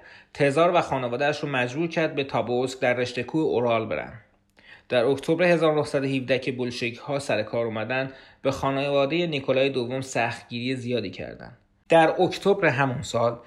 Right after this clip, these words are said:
نیکولای دوم و همسرش و همچنین یکی از دخترانش به کوچ به خانهٔ دیگه واقع در یکاترینبورگ مجبور شدند. این در حالی که پسرشون الکسی به علت بیماری نتونست اونها رو در این سفر همراهی کنه.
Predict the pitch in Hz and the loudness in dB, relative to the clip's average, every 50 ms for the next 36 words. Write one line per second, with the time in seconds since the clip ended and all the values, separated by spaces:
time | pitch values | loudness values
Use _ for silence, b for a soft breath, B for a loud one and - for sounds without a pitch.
0 | B B B - 147 151 147 - 170 170 185 202 190 180 175 156 165 175 175 165 | B B B 0 0 2 6 6 8 8 10 8 8 6 4 4 4 4 4 4
1 | 151 143 131 127 - 139 135 127 123 - 143 143 160 165 165 - 175 170 170 170 | 4 2 2 2 0 0 0 0 -2 -2 0 0 0 0 0 0 -2 -2 -2 0
2 | 165 175 160 151 143 131 135 131 123 - 131 123 123 131 139 143 147 139 - - | 2 4 4 4 4 4 0 0 0 2 2 4 4 4 2 0 -2 -4 -4 -2
3 | - 139 139 - - - 175 185 180 - - 147 139 - - 139 135 139 147 151 | -2 -2 -2 -2 -4 -2 -2 -2 -2 0 0 0 0 0 -2 -2 -2 -2 -2 -2
4 | 160 151 143 135 143 147 147 147 131 143 139 143 139 135 131 123 - - 127 123 | -4 -4 -4 -4 -2 0 2 2 0 2 0 0 0 0 -2 -4 -2 -4 -6 -4
5 | 123 120 127 127 123 131 135 123 113 117 113 104 107 - 113 110 - - - 101 | -6 -8 -8 -6 -2 -2 -2 -2 -4 -6 -8 -10 -12 -14 -16 -16 -14 -14 -14 -12
6 | 110 110 113 - _ _ _ _ _ _ _ _ _ _ B B B B B B | -14 -16 -16 -18 _ _ _ _ _ _ _ _ _ _ B B B B B B
7 | B B B B 143 143 143 143 139 131 143 147 156 156 160 156 - 147 131 - | B B B B -2 4 4 6 6 8 6 6 6 6 2 0 -2 -2 0 2
8 | 151 156 151 - - 147 139 120 127 127 123 120 - - - 147 147 139 B B | 2 2 2 0 -2 -6 -4 -4 -2 -2 -4 -6 -6 -4 -2 -2 -2 -2 B B
9 | B B B B B B B - 156 156 156 160 165 170 170 185 175 156 143 143 | B B B B B B B 4 6 8 8 8 8 6 6 4 4 4 4 2
10 | 143 139 139 139 139 139 156 160 165 160 151 - 147 135 127 120 - 135 127 123 | 2 2 4 4 4 4 4 4 2 2 2 2 0 0 0 -2 -2 -4 -2 0
11 | 120 139 143 147 135 135 131 127 139 156 151 - - 143 131 - 135 127 113 120 | 2 2 2 2 4 4 2 2 2 -2 -4 -2 -2 -2 0 0 -2 -2 -2 -4
12 | 120 117 110 110 104 104 110 - - - - | -6 -6 -6 -8 -8 -8 -10 -12 -14 -20 -20